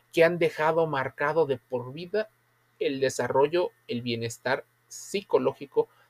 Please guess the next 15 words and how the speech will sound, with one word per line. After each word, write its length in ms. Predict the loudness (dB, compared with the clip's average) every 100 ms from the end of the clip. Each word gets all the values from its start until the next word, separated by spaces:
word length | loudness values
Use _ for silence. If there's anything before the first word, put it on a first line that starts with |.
| _
de 240 | -4 0 0
sus 260 | -2 -8
hijos, 380 | -12 -4 -4 -4
incluso 640 | -8 -8 -6 -8 -4 -2 -4
del 400 | -10 0 2 4
entorno. 560 | 2 -2 4 4 4 -6 _ _ _ _ _ _ _ _ _ _ -4
El 140 | -2
incesto 680 | 0 -2 6 6 6 0 0
emocional 580 | 0 -4 -4 -4 -2 0
se 100 | -2
produce 640 | -2 -6 -4 -6 -2 -2
entonces 580 | -2 -6 -6 -4 -6 -8 _ _ _ _ _ _ _ _
cuando 520 | 10 10 10 4 2 2
esta 520 | -6 -2 6 6 6 _ _ _ _ _ _ _ _ _ _
dinámica 640 | -4 0 0 -2 -2 -4